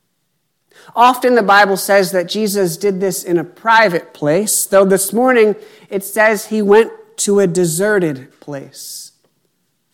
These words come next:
The kind of place in the Bible where people go to wrestle with big questions and ask God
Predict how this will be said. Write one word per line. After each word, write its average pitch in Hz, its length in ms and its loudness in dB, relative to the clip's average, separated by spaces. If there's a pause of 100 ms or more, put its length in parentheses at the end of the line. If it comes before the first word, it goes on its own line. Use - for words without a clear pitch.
(280)
The 175 80 -4
kind 220 340 2
of 175 220 0
place 214 480 0
in 165 160 4
the 156 80 2
Bible 180 480 0
where 170 140 0
people 214 360 -4
go 196 600 2 (260)
to - 140 -14
wrestle 170 560 -4
with 156 240 -10
big 185 300 -4
questions 139 840 -8
and 160 100 -10
ask 160 380 -14
God 180 500 -4